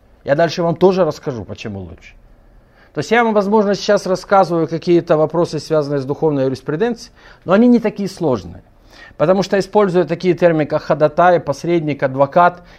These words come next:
если вы не понимаете, о чем вы говорите, то, попадая в какие-то ситуации, вы можете даже и не знать, что у вас есть адвокат.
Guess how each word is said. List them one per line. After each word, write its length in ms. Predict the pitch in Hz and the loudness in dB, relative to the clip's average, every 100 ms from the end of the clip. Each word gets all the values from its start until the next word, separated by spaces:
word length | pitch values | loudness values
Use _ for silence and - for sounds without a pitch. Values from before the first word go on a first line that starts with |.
| - | -8
если 200 | 160 196 | -6 -4
вы 120 | 196 | -4
не 80 | 196 | 0
понимаете, 520 | 196 202 208 196 180 | 0 0 0 0 0
о 60 | 170 | -2
чем 240 | - 180 | 0 0
вы 100 | 170 | 0
говорите, 640 | 160 165 190 269 - 101 - - _ | 2 4 4 2 -4 -10 -10 -20 _
то, 80 | 143 | -6
попадая 420 | 175 190 196 190 | 0 2 4 2
в 60 | |
какие-то 400 | - 170 190 175 | 0 -4 -4 -4
ситуации, 800 | 170 - 170 214 302 - - 107 - - _ | -6 -8 0 0 0 -2 -8 -8 -10 -20 _
вы 100 | 190 | 0
можете 340 | 233 208 202 | 2 0 -2
даже 280 | 196 202 196 | 0 2 2
и 40 | |
не 100 | 202 | 0
знать, 200 | 196 220 | 0 -2
что 200 | 202 180 | -2 -2
у 20 | 170 | 2
вас 220 | 190 185 | 2 2
есть 160 | 180 | -2
адвокат. 560 | 185 156 143 - 117 113 | -2 -2 -4 0 -2 -4